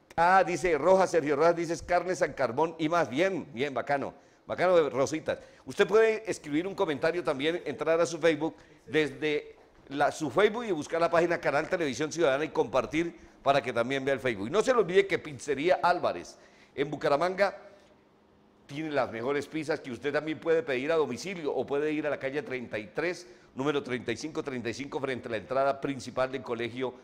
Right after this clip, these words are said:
Las Américas, en el barrio Álvarez, más arriba de la Plaza Guarín. Dos cuadritas de la plaza, arriba de la Plaza Guarín está Pizzería Álvarez. Qué delicia, las pizzas La Llanera. Vean, no es mentira. Yo sí he probado y sabe que les recomiendo una pizza nueva que sacaron.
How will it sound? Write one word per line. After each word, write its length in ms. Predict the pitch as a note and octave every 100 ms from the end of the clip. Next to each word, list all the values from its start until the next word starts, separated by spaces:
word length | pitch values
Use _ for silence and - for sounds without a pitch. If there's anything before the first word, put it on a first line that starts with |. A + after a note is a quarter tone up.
| -
Las 280 | F#2+ A2 G#2
Américas, 540 | G#2 D3+ B2+ - - - - -
en 140 | G#2+
el 100 | G#2+
barrio 340 | C3 D3 D#3+
Álvarez, 480 | F#3+ F#3+ B2 E2+ - - - - G2+
más 240 | D3 C#3+
arriba 280 | D3+ C#3+ D3
de 60 | B2+
la 80 |
Plaza 220 | A2+ B2 C#3
Guarín. 400 | B2 D3 A#2 - _ _ _ _
Dos 180 | G#2+ D3+
cuadritas 460 | F3+ E3 E3+ E3 C3
de 80 | A#2+
la 100 | A2+
plaza, 240 | C3+ C#3+
arriba 260 | A#2+ D3 C3+
de 60 |
la 140 | A2+ A2+
Plaza 180 | A#2+
Guarín 300 | C3+ A2+ A#2+
está 200 | B2 B2+
Pizzería 520 | G#2 A#2+ - G#2+ A#2+ A#2+
Álvarez. 340 | G#2+ F2+ D#2+ - - _
Qué 140 | - D3
delicia, 420 | D#3 D#3+ A#2+ A2
las 120 | F#2
pizzas 280 | - B2 C3
La 80 | A2
Llanera. 460 | G2+ G2+ C3+ E2+ - - - _ _
Vean, 380 | A#2 C#3 B2+ A#2+
no 80 | C#3+
es 40 |
mentira. 540 | D3 C#3 - D3 G2+ A2+
Yo 180 | B2+ E3
sí 140 | -
he 40 | F3+
probado 300 | E3 D#3+ D#3+
y 40 |
sabe 180 | E3 D#3+
que 100 | D#3+
les 120 | D#3+
recomiendo 420 | D#3 C#3 B2 D#3 D#3+
una 160 | D3+
pizza 220 | D3+ D#3
nueva 240 | D3 D3+ C3+
que 80 | B2
sacaron. 420 | G#2 - A2+